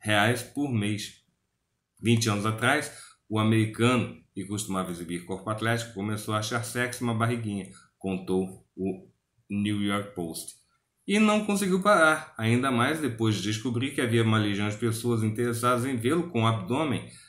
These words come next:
cada vez mais inflado. No site, no Instagram, fãs costumam dar sugestões do que Brian deve comer antes dos ensaios. Ele costuma atender. Porém, é grande também o número de críticos americanos nas redes sociais.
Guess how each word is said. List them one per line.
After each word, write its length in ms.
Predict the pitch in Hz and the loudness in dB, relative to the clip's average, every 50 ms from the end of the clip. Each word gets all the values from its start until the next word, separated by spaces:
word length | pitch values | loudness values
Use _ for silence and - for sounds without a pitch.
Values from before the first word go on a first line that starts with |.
| _ _ _ | _ _ _
cada 320 | - 123 131 143 135 117 | 2 2 2 4 4 0
vez 220 | 95 95 107 107 98 | 0 2 0 0 0
mais 240 | 101 101 98 101 | -2 -4 -2 -2
inflado. 500 | 107 101 101 - 85 82 87 85 76 - - - _ _ _ _ _ _ _ _ _ _ _ _ _ _ _ _ _ _ _ _ - | -4 -6 -4 -2 -2 -2 -2 -2 -4 -10 -18 -20 _ _ _ _ _ _ _ _ _ _ _ _ _ _ _ _ _ _ _ _ -2
No 240 | 92 110 127 143 139 | 2 4 4 4 2
site, 600 | 143 - - - 120 127 139 135 123 107 95 98 | 0 -2 -2 0 2 2 2 0 -2 -4 -4 -4
no 120 | 98 98 | -2 0
Instagram, 540 | 107 120 135 127 - - 90 76 71 65 - - _ _ _ _ _ - | 0 0 0 -2 -4 -8 -8 -10 -12 -16 -16 -20 _ _ _ _ _ -4
fãs 260 | - 135 151 160 156 | 0 0 0 0 0
costumam 560 | - - 151 139 - - 135 131 131 127 120 | 0 -2 -4 -4 -4 -4 -2 0 0 2 2
dar 160 | 110 123 - 113 | 0 0 0 -2
sugestões 640 | - - 120 117 123 120 113 - 120 120 120 113 98 | -2 -4 -2 -2 -2 -2 -2 -2 -2 0 0 0 -2
do 100 | 92 92 | -4 -6
que 140 | - - 107 | -6 -8 -8
Brian 500 | 92 107 104 110 123 131 131 113 107 - - - _ _ | -6 -2 2 4 4 4 2 0 -4 -6 -12 -20 _ _
deve 320 | - 107 113 127 123 123 - | -2 2 4 4 4 2 0
comer 300 | - 117 117 113 113 110 | 2 4 4 6 6 6
antes 400 | 110 113 117 117 - - - _ | 6 4 2 0 -2 -10 -16 _
dos 380 | - - - 90 113 120 117 127 | -20 -16 -6 -2 0 0 2 0
ensaios. 640 | 131 117 113 107 95 95 95 90 - - - - _ _ _ - | -2 -2 0 0 0 0 0 -2 -4 -10 -14 -18 _ _ _ -12
Ele 180 | 82 85 90 90 | -8 -8 -8 -8
costuma 380 | - 92 87 - - 76 73 | -8 -12 -14 -12 -12 -12 -12
atender. 460 | 73 - 95 95 85 - - - - _ _ _ _ _ _ _ _ _ _ _ - | -10 -6 -6 -6 -6 -6 -10 -16 -18 _ _ _ _ _ _ _ _ _ _ _ -2
Porém, 540 | 208 202 196 180 170 170 165 139 113 110 113 | 2 4 4 4 4 4 2 2 0 -2 -4
é 100 | 120 143 135 | -6 -4 -2
grande 380 | 117 120 127 139 139 123 113 | 0 0 0 0 0 -2 -2
também 320 | 110 113 101 95 101 107 110 | -2 -2 -2 0 0 0 2
o 20 | |
número 280 | 107 107 113 117 123 120 | 2 2 2 2 2 0
de 80 | 120 | -2
críticos 560 | - - 127 135 127 113 110 92 82 82 80 87 | -8 -4 -2 -2 -2 -2 -4 -8 -10 -8 -6 -4
americanos 580 | 90 98 101 104 104 - 110 117 135 139 131 | -4 -2 -2 -4 -4 -2 -2 -2 -2 -2 -2
nas 280 | 117 110 127 139 - - | -2 0 0 -2 -2 -2
redes 200 | 110 113 113 113 | -2 -2 -2 -2
sociais. 540 | - 120 117 - 113 92 90 92 - - | -4 -8 -6 -4 -4 -4 -4 -4 -6 -10